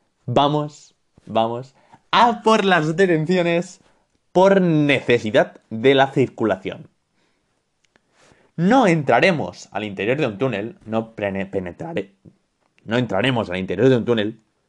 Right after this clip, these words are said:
si es previsiblemente que el vehículo se puede quedar detenido.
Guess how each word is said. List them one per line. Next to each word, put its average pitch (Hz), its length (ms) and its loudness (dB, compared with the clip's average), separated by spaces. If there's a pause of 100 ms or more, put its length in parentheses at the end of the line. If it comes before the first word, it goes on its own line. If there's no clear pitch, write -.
(340)
si - 240 0
es 269 120 2
previsiblemente 160 960 0
que 143 100 2
el 110 60 -2
vehículo 143 440 -2
se 123 160 -4
puede 107 460 -4
quedar 104 260 0
detenido. 127 520 -4